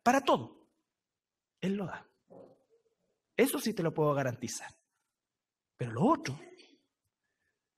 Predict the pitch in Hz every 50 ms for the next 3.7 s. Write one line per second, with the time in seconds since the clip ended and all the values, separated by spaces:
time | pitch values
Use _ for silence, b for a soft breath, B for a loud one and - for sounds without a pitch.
0 | _ _ _ _ _ _ _ _ _ _ - 135 - 170 180 180 170 170 151 151
1 | 143 131 127 - 156 139 - 127 135 170 220 311 240 160 147 135 131 165 196 196
2 | 190 202 185 180 - - - 170 170 165 - 165 147 151 - - - 359 415 359
3 | 220 170 - 151 147 147 147 139 131 127 123 - - -